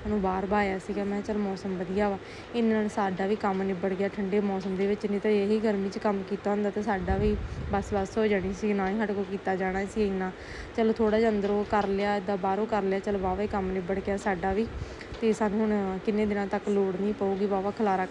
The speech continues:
ਘੱਟ ਪਊਗਾ। ਨਾਲੇ ਇੱਕ ਨਾ ਦਰਖਤ ਜਿਹੇ ਹੋ ਜਾਂਦੇ ਤੇ ਉਹਨਾਂ ਕਰਕੇ ਉਹ, ਉਹਨਾਂ ਦਾ ਦਰਖਤਾਂ ਦੇ ਪੱਤੇ ਪੁੱਤੇ ਆਉਣ ਕਰਕੇ ਜ਼ਿਆਦਾ ਖਲਾਰਾ ਪੈਂਦਾ। ਉੱਦਾਂ ਤਾਂ ਨਹੀਂ ਗੇ, ਪਰ ਦਰਖਤ, ਤੁਹਾਨੂੰ ਪਤਾ ਦਰਖਤ ਵੀ ਜ਼ਿਆਦਾ ਹੋਣੇ ਜ਼ਰੂਰੀ ਆ।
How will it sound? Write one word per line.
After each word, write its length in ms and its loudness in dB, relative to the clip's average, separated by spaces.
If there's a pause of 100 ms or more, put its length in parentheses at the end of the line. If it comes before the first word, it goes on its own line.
ਘੱਟ 140 -2
ਪਊਗਾ। 420 0
ਨਾਲੇ 320 2 (440)
ਇੱਕ 180 2
ਨਾ 120 2
ਦਰਖਤ 360 2
ਜਿਹੇ 180 4
ਹੋ 60 6
ਜਾਂਦੇ 240 2
ਤੇ 100 0
ਉਹਨਾਂ 200 0
ਕਰਕੇ 300 0
ਉਹ, 220 2
ਉਹਨਾਂ 240 2
ਦਾ 100 4
ਦਰਖਤਾਂ 400 -2
ਦੇ 80 2
ਪੱਤੇ 280 -2
ਪੁੱਤੇ 280 0
ਆਉਣ 220 0
ਕਰਕੇ 300 -2
ਜ਼ਿਆਦਾ 260 0
ਖਲਾਰਾ 320 0
ਪੈਂਦਾ। 260 0
ਉੱਦਾਂ 240 0
ਤਾਂ 340 2 (560)
ਨਹੀਂ 180 2
ਗੇ, 160 2
ਪਰ 200 2
ਦਰਖਤ, 260 0
ਤੁਹਾਨੂੰ 240 0
ਪਤਾ 180 0
ਦਰਖਤ 320 -2
ਵੀ 100 -2
ਜ਼ਿਆਦਾ 280 2
ਹੋਣੇ 220 2
ਜ਼ਰੂਰੀ 400 2
ਆ। 100 0